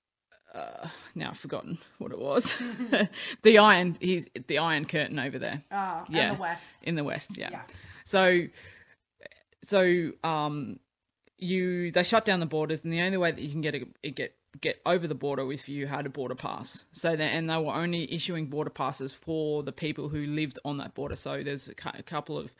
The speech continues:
Speaker 1: um, big towns that are split by the border, and it's, and it's the Murray River. It splits the New South Wales and Victorian border.
Speaker 2: Now, did you get that, Chin?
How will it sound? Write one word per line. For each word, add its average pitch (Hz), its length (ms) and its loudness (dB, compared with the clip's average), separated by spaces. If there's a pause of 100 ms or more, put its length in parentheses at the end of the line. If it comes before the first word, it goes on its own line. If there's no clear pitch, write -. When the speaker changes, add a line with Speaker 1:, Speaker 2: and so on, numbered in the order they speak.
(720)
Speaker 1:
um, 135 500 -4
big 226 260 2
towns 180 500 2
that 156 140 -4
are 139 40 -4
split - 480 -2
by 170 320 4
the 165 100 -2
border, 190 400 0 (380)
and 160 120 -2
it's, 139 180 -6
and 165 420 -2
it's - 200 0
the 170 100 2
Murray 165 320 2
River. 170 360 2 (420)
It - 100 -10
splits - 400 -2
the 160 100 -4
New 160 180 0
South 147 220 -4
Wales 151 240 -2
and 143 120 -6
Victorian 143 440 -6
border. 151 380 -6 (200)
Speaker 2:
Now, 254 180 2
did 262 260 -8
you 285 100 -4
get 285 220 -2
that, 277 240 2
Chin? 277 400 -2